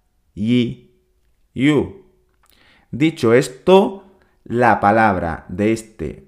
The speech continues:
podcast va a ser una palabra muy útil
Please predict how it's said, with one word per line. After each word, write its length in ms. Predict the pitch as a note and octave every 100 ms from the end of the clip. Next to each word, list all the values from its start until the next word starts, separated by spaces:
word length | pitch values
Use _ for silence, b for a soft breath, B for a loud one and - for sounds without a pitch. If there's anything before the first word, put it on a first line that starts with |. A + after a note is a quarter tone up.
| _
podcast 680 | A#2+ D3 - - F3 F3+ -
va 160 | G#2 A#2
a 40 |
ser 320 | - F#2+ - -
una 240 | A#2+ G#2+
palabra 380 | G#2+ A2 G2+ D#2+
muy 440 | G2+ B2+ D3+ - -
útil 580 | C3 C3 F#3+ G3+ -